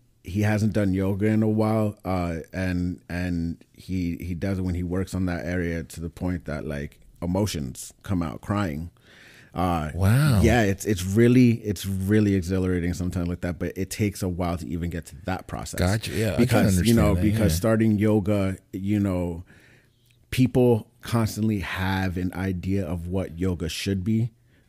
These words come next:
Speaker 1: Um, and people think that it's not for them, or they think that, uh,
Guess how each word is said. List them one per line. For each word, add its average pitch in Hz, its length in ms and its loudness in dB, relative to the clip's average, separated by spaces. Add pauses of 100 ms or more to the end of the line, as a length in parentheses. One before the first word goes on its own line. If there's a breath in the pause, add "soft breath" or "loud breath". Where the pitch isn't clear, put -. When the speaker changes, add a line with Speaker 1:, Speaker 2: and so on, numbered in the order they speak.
Speaker 1:
Um, 92 480 0 (100)
and 92 320 0
people 101 400 0
think 95 460 -2
that 92 400 -2 (1500)
it's 95 260 -4
not 90 240 -4
for 90 140 -4
them, 87 340 -2
or 92 180 -2
they 92 240 0
think 104 320 -2
that, 95 360 -4
uh, 85 340 -2